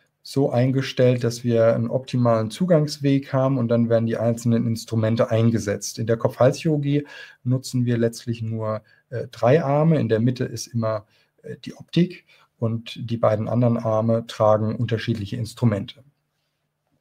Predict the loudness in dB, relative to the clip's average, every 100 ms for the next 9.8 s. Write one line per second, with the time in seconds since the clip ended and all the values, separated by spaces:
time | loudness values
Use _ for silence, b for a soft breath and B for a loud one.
0 | _ _ _ -4 0 0 0 0 2 2
1 | 2 0 0 -2 0 0 0 0 0 -4
2 | -4 -8 -14 B B -4 -4 0 2 4
3 | 4 2 0 0 -4 B B _ _ -2
4 | 0 -8 _ -8 -8 -12 -16 0 4 4
5 | 2 0 0 -2 -4 -4 -4 -2 2 4
6 | 2 0 -4 0 0 -2 -4 -4 0 2
7 | 2 0 0 4 4 2 -6 -8 -8 -2
8 | -2 2 0 2 0 -2 -4 -2 0 0
9 | -2 B B B _ -6 -6